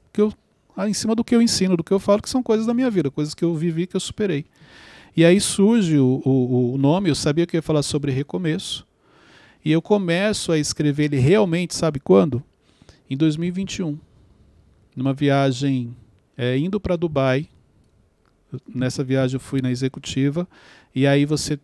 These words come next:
tem, é um outro conforto, né, é diferente, então eu começo a escrever. Então, exemplo, o, o capítulo um era pra ser o prefácio.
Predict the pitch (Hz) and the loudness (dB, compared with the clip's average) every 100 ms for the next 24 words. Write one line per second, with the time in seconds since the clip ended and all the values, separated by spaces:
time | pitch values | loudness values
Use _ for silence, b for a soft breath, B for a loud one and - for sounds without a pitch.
0 | _ 196 220 165 160 208 170 170 - 156 | _ 0 0 0 2 2 2 0 -2 -4
1 | 143 - 143 170 135 127 - 147 143 175 | -4 -2 -2 -2 -4 -4 -4 -2 -2 -4
2 | - 160 170 185 170 165 185 - 175 - | -2 0 2 0 0 0 -2 -2 -4 -2
3 | 180 143 120 - B B B 180 190 147 | -4 0 -2 -2 B B B 4 4 4
4 | 127 - - - 143 139 139 151 135 131 | 2 0 -10 2 4 6 4 2 0 0
5 | 143 - 185 - 160 147 226 214 - 156 | -2 0 -2 0 2 2 0 -2 -4 -4
6 | 160 175 170 202 185 139 - - | -4 -4 -4 -4 -4 -4 -6 -16